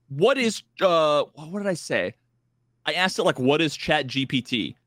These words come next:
And it was like, "Oh, I don't know. I'm not familiar with what Chat," and I'm like, "Yeah, cool fucking bot, dude. It doesn't even know what it is." Like, w-, dumbass technology. And then, like,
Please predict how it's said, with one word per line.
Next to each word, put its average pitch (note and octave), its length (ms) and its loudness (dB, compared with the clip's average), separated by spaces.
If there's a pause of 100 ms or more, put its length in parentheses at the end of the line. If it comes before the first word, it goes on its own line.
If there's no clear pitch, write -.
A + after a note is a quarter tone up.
And C#3+ 80 0
it D3+ 60 2
was C#3 120 0
like, C3 140 2
"Oh, C#3 240 4
I E3 40 6
don't G3 120 0
know. B2+ 240 4
I'm D#3+ 80 0
not E3+ 240 0
familiar D#3+ 380 0
with B2 120 0
what B2+ 140 2
Chat," D#3 240 0
and E3 80 0
I'm D#3+ 60 0
like, D#3+ 240 2
"Yeah, G#3+ 240 2 (100)
cool C4+ 220 0
fucking A#3+ 380 2
bot, F3 360 2
dude. D3+ 280 2
It E3+ 80 0
doesn't G3+ 180 -2
even G#3 120 2
know G3 80 6
what G#3 140 2
it G3+ 160 2
is." F3 300 2
Like, D3+ 160 2
w-, E3 220 -6 (600)
dumbass D#3 500 0
technology. C3+ 800 -2 (400)
And D#3+ 120 -2
then, F#3 120 -2
like, E3 340 -2